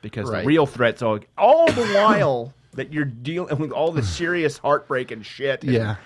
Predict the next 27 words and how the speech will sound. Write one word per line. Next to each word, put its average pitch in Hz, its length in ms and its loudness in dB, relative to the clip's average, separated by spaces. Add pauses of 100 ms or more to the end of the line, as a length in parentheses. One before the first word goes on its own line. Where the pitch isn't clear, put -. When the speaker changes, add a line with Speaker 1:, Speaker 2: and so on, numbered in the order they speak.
(180)
Speaker 1:
and 104 240 -8 (680)
death 139 420 -2
and 82 240 -16 (480)
Speaker 2:
Mm-hmm. 147 320 2
Speaker 1:
betrayal 135 560 2
and 113 260 -2
all 139 400 2
what 131 240 4
have 127 300 2
you. 87 240 -8
Speaker 2:
Right. 104 320 -2 (280)
Speaker 1:
All 277 280 0
the 254 80 -2
while, 180 560 0 (1120)
if 135 140 -8
you 143 80 -6
just 151 180 -4
drew 190 160 2
a 160 40 2
map 156 380 2
and 131 160 -2
pointed 143 360 0
a 123 40 0
big 127 300 -2
white 127 460 0
arrow 127 400 4
towards 110 580 -6